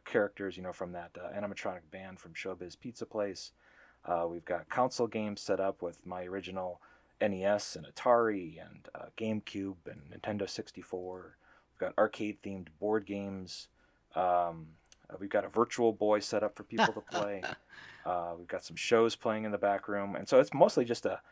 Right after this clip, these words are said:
Speaker 1: it's a huge clubhouse, really. It's for people to, to come and hang out and, and have fun. It's like a big, uh, big nostalgia zone. But, uh, yeah, so we, uh, we called it the two-bit Game Room because we thought, well, we'd like to get people that, you know, might do a,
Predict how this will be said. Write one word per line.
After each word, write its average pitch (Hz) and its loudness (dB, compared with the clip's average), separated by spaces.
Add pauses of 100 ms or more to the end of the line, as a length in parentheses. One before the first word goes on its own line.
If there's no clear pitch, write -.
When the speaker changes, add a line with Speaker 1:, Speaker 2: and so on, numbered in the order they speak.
(240)
Speaker 1:
it's - -4
a 127 4
huge 151 4
clubhouse, - 4
really. - -8
It's - -16
for 98 -8
people 104 -8
to, - -10 (120)
to 120 -4
come 117 0
and 104 -2
hang 95 -6
out 92 -4
and, 92 -14
and 95 -12
have 95 -6
fun. 92 -8
It's 90 -14
like 90 -12
a - -12
big, 87 -10
uh, - -10 (480)
big 104 -2
nostalgia 90 0
zone. 85 -12 (500)
But, 107 8
uh, 104 8
yeah, 151 12
so - -2
we, 127 4
uh, 110 10
we 123 -2
called 147 4
it 143 -6
the 120 -8
two-bit 123 -4
Game 113 0
Room 120 0
because 107 -6
we 104 -4
thought, 101 4
well, 107 4
we'd 110 0
like 156 4
to - -6
get 107 -2
people 104 0
that, 90 -4 (500)
you 113 2
know, 101 6
might 98 2
do 90 -6
a, 85 -2